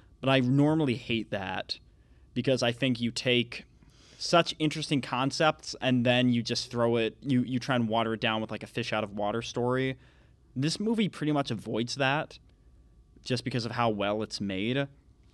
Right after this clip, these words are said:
But I do think the movie kind of comes to a little bit of a slowdown when we get, like, the scenes with Sarah Connor in her apartment and Ginger, who is pretty much just a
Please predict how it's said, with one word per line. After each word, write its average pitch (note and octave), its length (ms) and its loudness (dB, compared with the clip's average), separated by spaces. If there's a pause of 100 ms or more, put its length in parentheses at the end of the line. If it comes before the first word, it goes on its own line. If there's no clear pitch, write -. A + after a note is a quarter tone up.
(840)
But C#3 360 6
I B2+ 140 2
do C#3 160 2
think D#3+ 200 -2
the D3 60 0
movie C3+ 280 2
kind C3 320 -2
of B2 100 -6
comes A#2+ 360 0
to A#2+ 120 -4
a - 20 0
little B2+ 480 0
bit A#2+ 140 0
of A#2+ 80 0
a A#2 40 -2
slowdown A2 640 0
when G#2+ 160 -2
we G#2+ 140 -4
get, A2 200 -2
like, A2+ 160 -4
the G#2+ 80 -10
scenes G#2+ 400 -4
with G#2 320 -4 (320)
Sarah A2+ 240 0
Connor G#2+ 380 -2
in G#2 40 -2
her G#2 120 -4
apartment A2 420 -4
and G2+ 100 -4
Ginger, A#2 580 -4 (480)
who C3+ 200 2
is A#2+ 140 0
pretty - 260 -4
much B2+ 300 0
just B2 240 -6
a A#2 60 -6